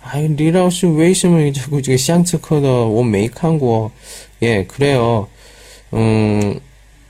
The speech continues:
사실은 비진티, 매츠 중요, 중요하지만, 그, 샹츠 커더 내용, 내용이 좀 비자죠. 요디알 중요, 중요했습니다. 이외 중국어 통신은 비자 좀 또,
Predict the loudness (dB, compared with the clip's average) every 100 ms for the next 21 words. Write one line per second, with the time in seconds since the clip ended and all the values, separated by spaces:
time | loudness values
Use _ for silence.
0 | -20 -20 -4 -2 2 2 0 0 0 0
1 | 0 0 -2 0 0 0 0 -2 0 0
2 | 0 -10 -2 2 2 0 -4 -2 0 0
3 | -2 -2 -2 0 0 -2 -6 -8 -8 -6
4 | -6 -8 -14 -20 -20 -20 -12 -6 0 0
5 | 0 -2 -2 -2 -4 -2 0 0 0 0
6 | 0 0 -2 -2 -4 -8 -8 -6 -6 -4
7 | -8 -8 -8 -8 -8 -4 -2 -2 -6 -2
8 | 0 0 -2 -6 -8 -6 -6 -4 -2 0
9 | -2 -6 -18 -20 -20 -20 -6 0 2 2
10 | 2 2 0 -2 -2 -2 -2 -4 -6 -10
11 | -6 -6 -6 -10 -10 -12 -16 -20 -20 -2
12 | 0 2 0 0 -2